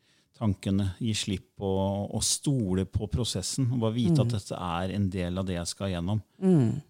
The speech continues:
Speaker 1: Og det, det er lettere sagt enn gjort, men det, jeg, jeg vet jo om mennesker som har klart det, og, og jeg har sett det i mitt eget liv, og at, eh, hvis du klarer å gi slipp, så løsner ting veldig.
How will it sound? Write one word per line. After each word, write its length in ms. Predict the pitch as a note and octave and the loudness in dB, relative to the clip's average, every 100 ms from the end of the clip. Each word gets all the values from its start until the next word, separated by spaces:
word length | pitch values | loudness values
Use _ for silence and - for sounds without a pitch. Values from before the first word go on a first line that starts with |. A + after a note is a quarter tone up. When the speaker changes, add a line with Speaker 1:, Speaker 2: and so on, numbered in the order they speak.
| - | -4
Speaker 1:
Og 180 | G#2+ G#2+ | -2 2
det, 420 | G#2+ G#2+ G#2 G#2 | 2 4 4 2
det 80 | A2 | 2
er 100 | G2 | 0
lettere 360 | C3+ - A2 A2+ | -2 -2 -2 -2
sagt 260 | G#2 - | -2 0
enn 120 | A2+ C3 | 2 2
gjort, 160 | C#3 | 0
men 140 | B2 A2+ | 0 2
det, 120 | A2+ A#2 | 4 2
jeg, 220 | A2+ A2+ - | 0 0 -2
jeg 300 | A2 G#2+ G#2 | -2 0 0
vet 260 | F#2+ F2 | -2 -2
jo 60 | A#2+ | -2
om 80 | A2+ | 0
mennesker 340 | G#2+ - - | 0 -2 -6
som 200 | - G#2+ | -4 -4
har 80 | G2+ | -4
klart 420 | - A2 F2 - | -4 -2 -2 -2
det, 120 | - A2 A2+ | -4 -4 -4
og, 100 | A#2+ - | -8 -4
og 100 | G#2+ | -2
jeg 80 | G2 | -2
har 80 | |
sett 220 | - F2+ - | -4 -8 -8
det 80 | G2 | -6
i 60 | |
mitt 140 | F#2+ G2 | -4 -4
eget 220 | F2+ F2 | -4 -4
liv, 100 | G2 | -4
og 220 | G2+ G#2+ G2+ | -2 -2 -4
at, 160 | - | -6
eh, 100 | F#2 | -6
hvis 200 | F2+ F2+ - | -4 -6 -8
du 60 | |
klarer 460 | G#2+ - B2+ F#2+ G2 | -10 -6 -2 -2 -2
å 40 | |
gi 80 | G2+ | -4
slipp, 360 | G2 A#2 G#2+ - | -4 -6 -6 -6
så 220 | - G#2 | -4 -2
løsner 520 | G#2 G#2+ - - F2 F2+ | -2 -2 -4 -6 -8 -6
ting 220 | A2 A2 | 0 0
veldig. 320 | G#2+ G2 C3+ | 0 -2 -4